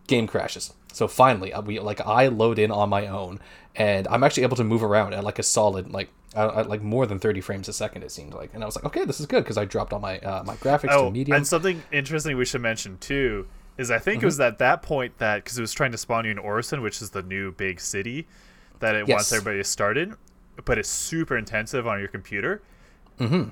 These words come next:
Speaker 2: And
Speaker 1: As
Speaker 2: all of a
Speaker 1: it
Speaker 2: sudden,
Speaker 1: should.
Speaker 2: you started spawning in a different area, and I think it knew, I think it was doing that because it was like, "Okay, we
Speaker 1: It's
Speaker 2: gotta,
Speaker 1: like, this
Speaker 2: like, shut this guy
Speaker 1: Yeah.
Speaker 2: to the shittiest <laughs> corner of the star system."
Speaker 1: <laughs> This dude's rig is not,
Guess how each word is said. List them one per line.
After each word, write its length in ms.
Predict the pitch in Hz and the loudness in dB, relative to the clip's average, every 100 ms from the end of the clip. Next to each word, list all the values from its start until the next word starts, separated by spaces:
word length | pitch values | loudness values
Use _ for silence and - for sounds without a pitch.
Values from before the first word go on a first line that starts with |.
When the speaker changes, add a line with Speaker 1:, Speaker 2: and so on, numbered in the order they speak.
| - | -6
Speaker 2:
And 100 | 123 | -6
Speaker 1:
As 60 | 127 | 4
Speaker 2:
all 120 | 117 | 6
of 40 | 185 | 8
a 40 | |
Speaker 1:
it 20 | |
Speaker 2:
sudden, 200 | 196 220 | 6 4
Speaker 1:
should. 40 | 220 | 4
Speaker 2:
you 80 | 208 | -2
started 400 | - 175 180 170 | 4 6 6 2
spawning 400 | - 151 156 156 | 8 8 10 6
in 80 | 135 | 2
a 60 | |
different 360 | 117 143 165 - | 4 0 0 0
area, 600 | 139 143 160 123 107 104 - _ | 6 8 8 6 4 0 -4 _
and 140 | 127 123 | 2 2
I 60 | |
think 360 | 117 - 170 220 | 2 0 -4 0
it 240 | 214 143 123 | 0 0 -8
knew, 540 | 123 147 214 120 104 | -2 0 2 0 0
I 80 | 110 | -2
think 160 | 180 | -2
it 20 | 233 | -2
was 100 | 160 | 0
doing 160 | 131 | 0
that 160 | 151 131 | 2 2
because 300 | 123 139 131 | 0 -4 -2
it 20 | |
was 140 | 123 113 | -2 -2
like, 160 | 101 | -6
"Okay, 500 | 101 - 127 113 98 - - - - _ - - - | -10 2 4 6 2 -4 -20 -20 -20 _ -20 -20 -6
we 140 | 123 | -4
Speaker 1:
It's 60 | 117 | 2
Speaker 2:
gotta, 300 | 135 135 151 | 8 8 8
Speaker 1:
like, 40 | 131 | 4
this 80 | 131 | 2
Speaker 2:
like, 240 | 123 107 - | 2 0 -6
shut 320 | - - 127 | 2 4 4
this 160 | 135 123 | 4 0
guy 200 | 117 113 | 4 4
Speaker 1:
Yeah. 80 | 113 | 2
Speaker 2:
to 100 | 120 | -4
the 80 | 107 | -4
shittiest 760 | - - 123 120 117 - - | -4 0 0 2 2 0 0
<laughs> 0 | |
corner 560 | - 180 156 175 185 175 | 6 8 8 8 8 8
of 260 | 185 160 | 6 2
the 100 | 170 | 0
star 360 | 165 - 143 147 | 0 4 6 6
system." 520 | 165 127 123 - 117 180 - 156 | 4 -2 -2 -2 0 -2 -4 -6
Speaker 1:
<laughs> 280 | - 180 - | -4 -4 -2
This 220 | 120 131 123 | 0 0 2
dude's 340 | 131 135 117 | 4 4 4
rig 240 | 113 123 | 4 4
is 160 | 113 101 | 4 0
not, 360 | 107 113 120 | 4 6 6